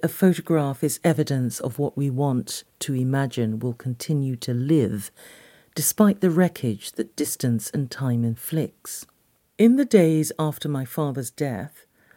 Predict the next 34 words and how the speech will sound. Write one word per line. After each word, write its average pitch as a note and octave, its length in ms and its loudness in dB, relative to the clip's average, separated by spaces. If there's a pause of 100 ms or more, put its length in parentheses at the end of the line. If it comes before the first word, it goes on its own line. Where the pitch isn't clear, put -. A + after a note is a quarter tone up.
(380)
I F#3 100 4
watched G3 340 0
my A#3+ 120 8
mother D3+ 520 6 (160)
and D#3 200 2
brother C3+ 500 0 (140)
sift - 560 -2
slowly F#3+ 580 4
through D#3 280 -2
a C#3 60 0
box - 360 -4
of C3 120 -6
my C3 160 -2
father's B2 480 -6
photographs. A#2+ 880 -8 (840)
In E3+ 160 4
it, G3+ 260 0 (440)
piles F3+ 540 2
of B2+ 100 -4
memories, B2+ 640 0 (480)
of C3+ 100 0
our D3 140 2
shared D3 400 0
moments, A#2+ 680 -4 (440)
of A#2+ 160 -2
days D#3+ 300 6
that C3 120 -6
I C3+ 100 -2
could D#3+ 280 -4
not D3+ 180 -2
recollect C3+ 720 -6 (240)
but B2+ 140 -2
had C#3+ 320 -6
experienced. B2 920 -6